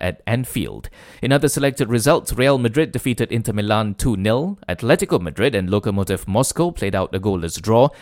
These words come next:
Ajax defeated Midtjylland three one, while holders Bayern Munich overcame R B Salzburg three one.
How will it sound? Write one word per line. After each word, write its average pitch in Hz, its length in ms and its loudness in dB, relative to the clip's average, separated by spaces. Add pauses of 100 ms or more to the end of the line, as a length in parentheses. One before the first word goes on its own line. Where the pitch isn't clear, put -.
(280)
Ajax 135 400 2
defeated 120 460 -2
Midtjylland 107 640 0
three 113 260 -2
one, 107 380 0
while 107 200 2
holders 139 420 2
Bayern 127 400 0
Munich 139 320 0
overcame 98 340 -2
R 95 140 0
B 90 120 -4
Salzburg 90 560 -4
three 117 280 0
one. 80 440 -4